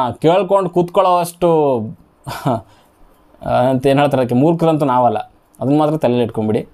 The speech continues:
ಆಮೇಲೆ ತಮಿಳು ರಿಪೋರ್ಟರ್ಗಳು ಕೆ ಜಿ ಎಫ್ ಚಾಪ್ಟರ್ ಟೂ ಸಿನಿಮಾದಲ್ಲಿ,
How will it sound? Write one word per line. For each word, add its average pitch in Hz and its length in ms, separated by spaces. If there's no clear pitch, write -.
ಆಮೇಲೆ 156 360
ತಮಿಳು 208 720
ರಿಪೋರ್ಟರ್ಗಳು 170 720
ಕೆ 180 120
ಜಿ 180 120
ಎಫ್ 202 160
ಚಾಪ್ಟರ್ 165 400
ಟೂ 180 120
ಸಿನಿಮಾದಲ್ಲಿ, 147 760